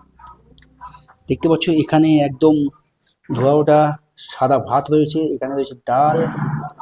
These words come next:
এখানে রয়েছে ডিমের কারি, এখানে রয়েছে একটা সবজি, আর এখানে রয়েছে একটা চাটনি টাইপের কিছু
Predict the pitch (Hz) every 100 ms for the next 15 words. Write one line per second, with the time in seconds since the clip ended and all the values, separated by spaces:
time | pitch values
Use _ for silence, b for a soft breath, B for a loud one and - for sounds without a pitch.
0 | - - 127 127 127 - 131 123 127 131
1 | 135 135 - 147 170 185 190 - 135 127
2 | 127 127 139 135 - - 165 147 - 185
3 | 180 _ _ _ _ - 131 135 143 170
4 | 190 190 190 175 147 131 147 170 _ _
5 | _ - - 311 - - - - 185 165
6 | 151 131 123 120